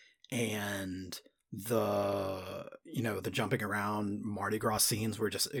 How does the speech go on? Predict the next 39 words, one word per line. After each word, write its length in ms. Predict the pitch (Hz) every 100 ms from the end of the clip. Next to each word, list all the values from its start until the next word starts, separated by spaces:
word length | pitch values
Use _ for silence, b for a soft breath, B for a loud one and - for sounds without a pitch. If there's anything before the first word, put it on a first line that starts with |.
| -
completely, 960 | 117 - 110 101 107 104 101 98 95 b b b b b b b b _ _
complete, 540 | - 147 160 170 - 139
j-, 120 | 170
just 300 | 131 151 -
done 240 | 165 160
very 260 | 131 120 107
poorly, 460 | - 104 107 120
which, 420 | 117 123 113 - - -
you 120 | 156
know, 500 | 139 117 110 107 110 - _ _ _ -
as 120 | 131
someone 240 | 156 139
who's, 320 | 131 117 110 -
you 80 | 143
know, 100 | 104
spent 420 | - - 110 110 -
thirty 220 | 117 110
years 260 | 117 113 101
going 180 | 107 104
to 40 |
Mardi 280 | 101 110 110
Gras, 440 | - 139 180 - - b b b b b b _
maybe 720 | 139 120 113 113 113 113 107 - _ -
that 320 | 110 107 104
sticks 300 | - 123 -
out 200 | 113 104
to 80 | -
me, 140 | 113 113
but 140 | 107
someone 220 | 113 101
who's 160 | 107 104
never 260 | 101 101
been 200 | 104 104
to 80 | 101
Mardi 200 | 92 92
Gras 200 | 98 98
wouldn't 280 | 95 92 85
even 180 | - 92
notice. 540 | 92 - - - -